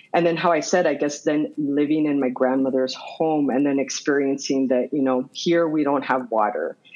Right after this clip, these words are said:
here we don't have hot water. And, you know, we actually have to, um, it's a big thing to actually h-, bring the water to our home and have it, you know. So I think that that really kind of had, I had, like, these sharp contrasts that really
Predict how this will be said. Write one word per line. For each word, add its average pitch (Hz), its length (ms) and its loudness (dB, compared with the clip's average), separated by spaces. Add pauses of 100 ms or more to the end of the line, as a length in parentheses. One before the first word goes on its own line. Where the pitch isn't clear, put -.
here 147 220 0
we 143 140 4
don't 135 180 0
have 123 180 -2
hot 143 320 0
water. 143 540 0 (340)
And, 135 260 0
you 147 160 2
know, 147 260 2
we 147 200 2
actually 143 400 0
have 139 360 -2
to, 131 420 0
um, 127 360 0
it's 135 180 -4
a 139 40 0
big 143 380 -4
thing 139 300 -2
to 131 120 0
actually 131 360 -2
h-, - 260 -10 (100)
bring 147 240 0
the 135 120 2
water 131 320 2
to - 140 -6
our 120 120 0
home 131 380 0
and 104 120 -4
have - 220 -2
it, - 200 -8
you 151 140 -6
know. 123 200 -2 (520)
So - 140 0
I 151 60 4
think 165 240 0
that 160 220 0
that 143 260 2
really 147 380 0
kind 143 320 0
of 135 80 -2
had, 139 340 0
I - 140 0
had, 170 200 2
like, 170 200 -2
these 147 200 0
sharp 151 280 -2
contrasts - 880 -6
that 135 100 2
really 147 580 0